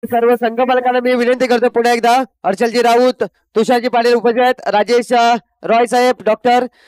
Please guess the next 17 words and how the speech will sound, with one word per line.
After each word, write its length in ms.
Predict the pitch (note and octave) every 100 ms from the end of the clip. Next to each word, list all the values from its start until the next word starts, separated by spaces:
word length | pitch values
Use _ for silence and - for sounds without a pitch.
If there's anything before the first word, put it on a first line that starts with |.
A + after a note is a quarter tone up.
| _ _
त्यानंतर, 440 | G#3 A#3 A#3 A#3+ A#3+
अ, 220 | A#3 A#3
श्री 140 | B3 B3
स्वप्नील 360 | A#3+ - B3+
पाटील, 420 | B3 A#3+ B3 B3+ B3 _ _ _ _ _ _
अ, 220 | G3 A3 A3+
श्री 140 | B3
संकेत 320 | A#3 A3+ B3
पाटील 420 | A#3+ B3 B3 B3+ B3 _ _ _
आणि, 200 | F3+ G#3+
अ, 240 | A#3 A3+ A3+ A3
श्री, 160 | B3
अ, 280 | A#3+ A3+ A3
स्वजित 420 | F3+ - A#3 C#4+ -
चौधरी, 440 | B3 A#3+ B3+ B3 C#4
त्यानंतर, 500 | B3 A3 A3+ A#3 A#3
अ, 220 | A3+ A3